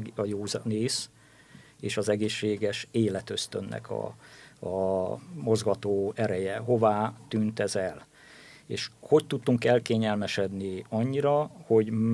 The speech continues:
már nem tudjuk nyomon követni azt a változást a saját személyes életünkben, ami egy ilyen, hogy mondjam, hogy magunkat se bántsam meg. Tehát nem az elbutulás, hanem így a, inkább a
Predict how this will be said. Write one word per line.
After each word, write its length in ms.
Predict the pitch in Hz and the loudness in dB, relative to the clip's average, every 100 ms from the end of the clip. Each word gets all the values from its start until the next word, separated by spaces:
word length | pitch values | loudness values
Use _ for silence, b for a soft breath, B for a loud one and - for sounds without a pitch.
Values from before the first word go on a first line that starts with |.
| 110 | 4
már 300 | 110 107 110 | 4 4 4
nem 240 | 120 123 | 4 4
tudjuk 340 | 120 98 104 - | 2 -4 -6 0
nyomon 380 | 117 113 113 107 | 0 2 0 0
követni 360 | 101 98 110 | -2 -2 0
azt 200 | 107 104 | 0 0
a 40 | 98 | 2
változást 800 | 101 101 98 98 101 107 - B B B | 2 0 -4 -4 -4 -4 -10 B B B
a 80 | 127 | -4
saját 420 | - 127 110 98 | 4 8 8 6
személyes 480 | - 101 98 98 - | -2 -4 -2 -2 -2
életünkben, 720 | 98 101 95 107 107 120 123 117 B B - | -2 -2 -2 -4 0 0 -2 -6 B B -2
ami 360 | 113 110 107 | 2 4 6
egy 220 | 107 107 107 | 4 4 2
ilyen, 400 | 107 107 107 104 B B B B _ _ _ _ _ - B B B B B B B B B | 4 4 2 -2 B B B B _ _ _ _ _ -16 B B B B B B B B B
hogy 200 | 110 120 | 2 4
mondjam, 280 | 117 104 98 | 4 2 2
hogy 240 | 98 - - _ _ _ - | 0 -2 -18 _ _ _ -8
magunkat 520 | 135 117 113 101 98 | 2 4 4 0 0
se 180 | - 101 | 2 0
bántsam 460 | 98 101 104 104 98 | 0 -2 -2 -2 0
meg. 280 | 104 - - B - | -2 -4 -12 B -8
Tehát 180 | 110 | -4
nem 140 | 123 143 | 0 2
az 100 | 117 | 4
elbutulás, 1160 | 110 110 113 117 113 113 113 117 113 117 117 | 6 6 4 0 -6 -6 -2 2 2 2 0
hanem 440 | - 110 107 107 117 135 | 0 0 0 -2 -4 -8
így 300 | 117 107 107 | -6 -4 -2
a, 160 | 107 113 | -2 0
inkább 380 | 123 117 107 | -2 2 2
a 240 | 104 98 | 4 2